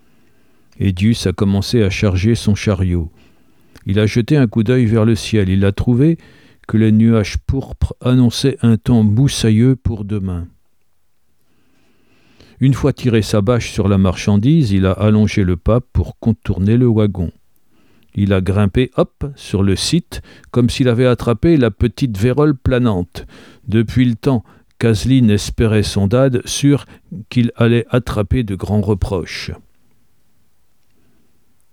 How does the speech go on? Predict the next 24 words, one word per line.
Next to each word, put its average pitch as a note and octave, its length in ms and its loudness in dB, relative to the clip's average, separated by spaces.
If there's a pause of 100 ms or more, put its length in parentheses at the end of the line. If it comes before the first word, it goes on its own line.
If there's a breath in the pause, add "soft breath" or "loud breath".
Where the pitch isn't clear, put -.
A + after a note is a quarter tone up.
(480)
Paré G#2+ 300 2
pour F2+ 260 -2
naviguer G2 480 0
sur - 240 -10
son G2 240 0
embarcation, F#2+ 760 0
le F#2 160 0
vieux F#2 300 -2
bêtiseur F#2+ 680 -2
a F#2 80 0
laissé F#2 320 -2
tomber F#2 340 -2
les F2 240 -2
attelles. E2+ 360 -4
Il D#2+ 160 -6
préférait A2 520 -2 (300 loud breath)
faire - 260 -4
plus C3 260 -2
confiance A2+ 600 -2
à G2 60 0
son G2 240 -2
cheval A2 500 0
qu'à - 180 0
lui-même. F#2+ 680 0